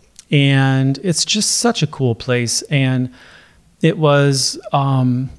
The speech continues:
one of these places that my, my ex-wife and I used to go to. In fact, she was the first one that, that took me there. She used to live in that area down in Florida.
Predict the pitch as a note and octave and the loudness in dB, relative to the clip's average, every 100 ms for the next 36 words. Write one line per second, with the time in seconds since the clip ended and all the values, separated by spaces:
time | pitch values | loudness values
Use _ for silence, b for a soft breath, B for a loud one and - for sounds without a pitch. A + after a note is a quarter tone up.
0 | - - C#3+ F3 A3 E3+ - D3 C#3+ D3 | -18 -2 2 4 4 0 -2 -2 0 -2
1 | C3 A#2+ A#2+ A2 A2 - _ - D#3 B2+ | -4 0 0 0 -2 -8 _ -4 2 4
2 | B2 B2 A#2 - B2 B2 C3 D3 - D3+ | 4 0 -4 -4 -4 -2 -2 0 0 0
3 | D3 G2+ G#2 G#2+ A2+ G#2 G2+ A2 C3 A#2+ | 0 -4 -4 -6 -8 -8 -8 -8 -10 -8
4 | B2+ G#2+ - C#3 B2 A#2 A2 A#2 A#2 - | -2 -2 0 0 0 -4 -6 -6 -6 -6
5 | A2 G#2 G2+ - - B2 - - C#4 E3+ | -4 -4 -4 -10 -6 -6 -4 0 0 0
6 | A#2+ A#2 B2 A#2+ - _ _ _ _ _ | 0 0 -2 -2 -8 _ _ _ _ _
7 | _ - - E3+ - C3+ E3 D3+ B2 C3+ | _ -8 2 2 4 4 4 2 0 2
8 | F3 D3+ B2 A#2+ B2+ B2 A2+ - A#2 A#2+ | 2 2 0 -2 -4 -6 -6 -6 -4 -4